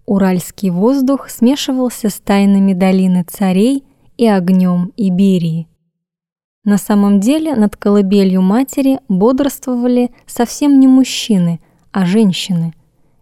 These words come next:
Это был род женщин-повелительниц.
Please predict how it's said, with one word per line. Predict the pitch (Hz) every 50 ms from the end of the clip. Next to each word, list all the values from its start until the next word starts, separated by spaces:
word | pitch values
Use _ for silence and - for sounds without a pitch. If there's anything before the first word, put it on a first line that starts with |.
| _ _ -
Это | 226 208 - - 196
был | 180 175 190 180 180
род | 180 185 190 226 277 - - - _ _ _ _
женщин-повелительниц. | - 190 175 180 196 226 254 254 - - - 254 240 240 240 _ - 208 190 185 196 196 196 196 185 - - - 180 175 165 165 160 - - - -